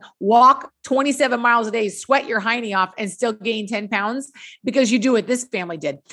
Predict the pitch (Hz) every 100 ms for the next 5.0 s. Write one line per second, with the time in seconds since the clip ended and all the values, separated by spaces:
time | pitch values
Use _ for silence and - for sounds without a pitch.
0 | - - - 302 277 233 269 277 285 320
1 | 302 285 285 240 226 233 262 254 220 208
2 | 233 233 233 220 214 226 233 214 214 220
3 | 214 - 190 202 208 208 202 196 196 185
4 | 185 196 - 190 185 170 170 - 175 170